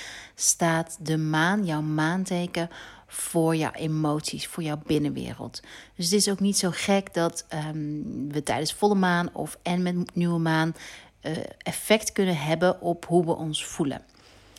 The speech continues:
Nou, de nieuwe maan staat eerder voor een terugtrekkende beweging. Dus dat betekent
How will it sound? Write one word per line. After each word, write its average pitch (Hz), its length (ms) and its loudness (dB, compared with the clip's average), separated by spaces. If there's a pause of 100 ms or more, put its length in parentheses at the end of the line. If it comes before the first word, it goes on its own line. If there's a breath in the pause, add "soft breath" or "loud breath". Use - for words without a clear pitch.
(360 loud breath)
Nou, 139 200 -8
de 156 140 -6
nieuwe 180 440 6
maan 160 280 4
staat 143 340 -2
eerder 147 360 -2
voor 143 500 -2
een 147 320 -6
terugtrekkende 214 840 2
beweging. 190 760 0
Dus 151 180 -4
dat - 160 -6
betekent - 580 -6